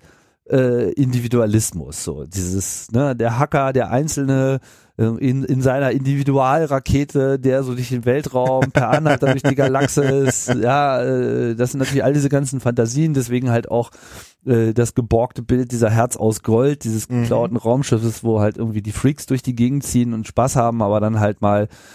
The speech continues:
Speaker 1: äh, in Probleme geraten und von ihren Erden-Freak-Freunden halt dann Unterstützung brauchen.
Speaker 2: Mhm.
Speaker 1: Das, das war halt einfach das,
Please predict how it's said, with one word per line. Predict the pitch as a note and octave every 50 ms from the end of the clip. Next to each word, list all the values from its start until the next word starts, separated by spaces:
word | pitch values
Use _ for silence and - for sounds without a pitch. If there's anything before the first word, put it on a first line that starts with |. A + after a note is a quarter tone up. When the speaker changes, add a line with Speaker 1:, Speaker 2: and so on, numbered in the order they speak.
| - - - _
Speaker 1:
äh, | A2 A2 A2 G#2+ G#2+
in | A2 A2
Probleme | - - A2 G#2 A2 B2 C#3 C3
geraten | B2+ A#2+ A2 A2+ A2+ A#2 - A#2+
und | A#2 A2+
von | - - A2+ A#2
ihren | A2+ A2+ A2+ A2+ A2+ A2 G#2+ A2 A2 G#2+ G#2+ A2
Erden-Freak-Freunden | - - - G#2+ A2 A#2+ A#2+ A#2 A#2 - - B2 A#2 - - - - G2 F2+ F#2+ G2 G#2 G#2
halt | G#2 G2+ F#2+
dann | G#2+ A2 A#2+ A#2
Unterstützung | A2+ B2 C3 B2+ - F#3+ - - C#3 A2 F#2+
brauchen. | E2 - - D3+ D3 B2+ B2 C3 B2+ B2+
Speaker 2:
Mhm. | B2
Speaker 1:
Das, | B2 C3 - -
das | - C3 - - B2+
war | B2 B2+ B2
halt | B2 A#2+ A#2+ - -
einfach | A#2+ A#2 - A#2
das, | - A#2+ A2 - -